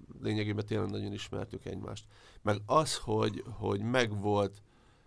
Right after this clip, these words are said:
mindenkinek a szerepe. Tehát mint egy rádió műsorban, hogy az egyik a, a jópofa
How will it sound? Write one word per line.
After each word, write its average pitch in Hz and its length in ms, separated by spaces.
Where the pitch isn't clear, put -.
mindenkinek 104 540
a 107 40
szerepe. - 540
Tehát 107 160
mint 113 160
egy 113 100
rádió 104 420
műsorban, 101 640
hogy 98 200
az 101 140
egyik 104 360
a, 101 320
a 107 300
jópofa 107 760